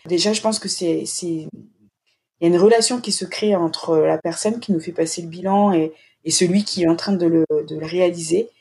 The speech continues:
Quand il y a cette relation de confiance et quand il y a cette bienveillance, je pense qu'on peut vraiment en ressortir, euh, grandi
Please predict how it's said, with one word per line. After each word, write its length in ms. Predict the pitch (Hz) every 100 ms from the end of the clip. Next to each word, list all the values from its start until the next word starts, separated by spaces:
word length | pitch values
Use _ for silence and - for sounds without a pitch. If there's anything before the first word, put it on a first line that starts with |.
| _
Quand 140 | - 196
il 80 |
y 20 | 196
a 60 |
cette 180 | 196 190
relation 540 | - 196 185 - 202 202
de 160 | 175
confiance 680 | 160 - 185 - 202 208 -
et 160 | 156 151
quand 120 | 170
il 60 | 175
y 40 |
a 40 |
cette 220 | 165 180 165
bienveillance, 520 | 190 190 185 185 214
je 80 | 185
pense 240 | 185 202
qu'on 140 | - 170
peut 140 | -
vraiment 360 | 160 165 202 196
en 80 | 170
ressortir, 580 | 175 170 - - 190
euh, 100 | 175 160 - _ _ _
grandi 640 | - 175 190 165 190 254